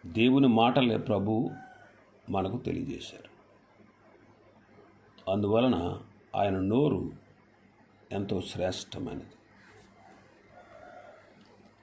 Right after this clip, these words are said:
ఇటువంటి నోరు మనం కూడా కలిగి ఉండడం, అది ఎంతో గొప్ప భాగ్యం.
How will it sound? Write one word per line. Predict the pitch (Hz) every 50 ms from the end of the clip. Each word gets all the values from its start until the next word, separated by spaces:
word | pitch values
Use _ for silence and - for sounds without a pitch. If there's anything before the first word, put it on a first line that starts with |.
| - - - _ _ _ _ _ _ _ _ - 123
ఇటువంటి | 127 127 180 185 196 202 202 165
నోరు | 143 143 151 165 180 170 170
మనం | 147 131 123 131 147 151
కూడా | 151 151 147 139
కలిగి | 139 - 123 120 131 127
ఉండడం, | 131 135 127 117 110 113 110 98 92 90 - - - - - - - - - - - - _ _ _ _ _ _ _ - - - - - - - - - -
అది | 98 92 95
ఎంతో | 98 98 98 98 - 117 95
గొప్ప | 92 90 - - - - - - - - - - - - - - - - - - - 80
భాగ్యం. | 78 78 76 76 - - - - -